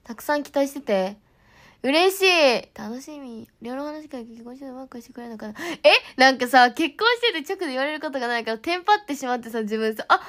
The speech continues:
あ、あ、考えとくって。<laughs> もう本当に下手くそなのだから。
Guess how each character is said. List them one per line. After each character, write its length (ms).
あ、 360
あ、 60
考 100
え 100
と 80
く 300
っ 20
て。 160
<laughs> 880
も 200
う 20
本 280
当 180
に 140
下 120
手 140
く 80
そ 140
な 120
の 140
だ 120
か 160
ら。 180